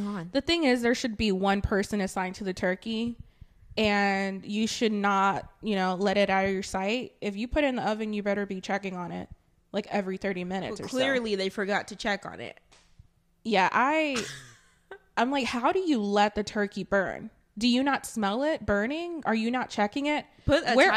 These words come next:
Speaker 1: timer or
Speaker 2: you?
Speaker 1: something.
Speaker 2: Do you just leave it in the oven and leave?"
Speaker 1: Yeah.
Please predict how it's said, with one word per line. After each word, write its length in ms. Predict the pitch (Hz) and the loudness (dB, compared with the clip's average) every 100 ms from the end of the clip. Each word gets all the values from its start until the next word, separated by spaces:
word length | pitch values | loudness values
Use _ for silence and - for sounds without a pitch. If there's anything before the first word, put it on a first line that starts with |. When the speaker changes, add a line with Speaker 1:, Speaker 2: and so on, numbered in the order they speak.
| 226 | 6
Speaker 1:
timer 20 | 294 | 4
or 200 | - - | 2 0
Speaker 2:
you? 100 | - | -2
Speaker 1:
something. 840 | 226 226 262 277 - 160 160 170 | -4 -4 -4 -6 -10 -10 -8 -8
Speaker 2:
Do 80 | 190 | -2
you 140 | 262 285 | 0 0
just 260 | 339 240 | -2 0
leave 240 | 202 240 269 | 0 0 0
it 100 | 269 | -2
in 100 | 247 | 0
the 140 | - | 2
oven 300 | 208 240 254 | 2 2 0
and 220 | 220 202 | -2 -2
leave?" 500 | 196 202 277 403 392 - _ _ _ | -2 -2 -2 -4 -10 -20 _ _ _
Speaker 1:
Yeah. 160 | 185 | -4